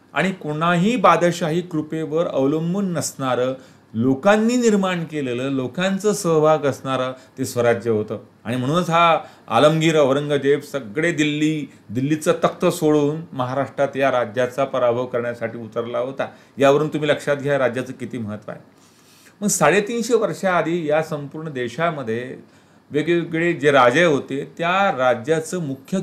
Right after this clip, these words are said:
केंद्र होतं गडकोट किल्ले. आणि माझ्या माहितीप्रमाणे या देशामध्ये हजार, दीड हजार वर्षापर्यंत गडकोट किल्ल्यांचं अत्यंत महत्त्व स्वराज्याच्या बाबतीत,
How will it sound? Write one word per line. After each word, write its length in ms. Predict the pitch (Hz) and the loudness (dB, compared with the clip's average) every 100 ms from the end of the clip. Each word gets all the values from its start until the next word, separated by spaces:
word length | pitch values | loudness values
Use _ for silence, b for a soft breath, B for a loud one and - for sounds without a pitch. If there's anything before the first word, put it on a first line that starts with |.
| 185 | -6
केंद्र 240 | 120 120 | -10 -6
होतं 400 | 143 110 147 131 | -6 -6 -8 -4
गडकोट 380 | 110 104 120 110 | -2 -2 -6 -6
किल्ले. 240 | 110 110 98 - _ b b b _ | -4 -2 -4 -8 _ b b b _
आणि 240 | - 120 135 | -10 -4 -2
माझ्या 420 | 135 120 135 151 | -2 0 4 4
माहितीप्रमाणे 840 | 143 123 123 143 135 135 135 135 | 4 0 -2 -4 -2 -2 -2 -2
या 160 | 131 127 | -2 -2
देशामध्ये 600 | 120 117 135 123 123 135 135 B B - | -2 -4 -4 -2 -2 -2 -6 B B -8
हजार, 400 | 113 135 160 170 | 2 6 6 6
दीड 320 | 143 123 147 | 2 0 0
हजार 300 | 147 123 151 | 0 2 4
वर्षापर्यंत 1080 | 147 113 113 - 160 165 - 135 156 175 151 123 - - b b b b - 92 | 2 0 -4 -6 -6 -6 -2 2 2 2 0 -2 -4 -14 b b b b -8 2
गडकोट 460 | 135 143 208 226 | 4 6 6 6
किल्ल्यांचं 560 | 226 175 143 139 127 160 | 4 0 0 -2 -4 -6
अत्यंत 500 | 127 - 143 139 143 | -6 -6 -12 -12 -10
महत्त्व 600 | 147 104 104 113 131 135 | -10 -8 -12 -12 -10 -10
स्वराज्याच्या 580 | 131 113 113 104 113 117 | -10 -8 -8 -8 -8 -4
बाबतीत, 300 | 110 - | -6 -6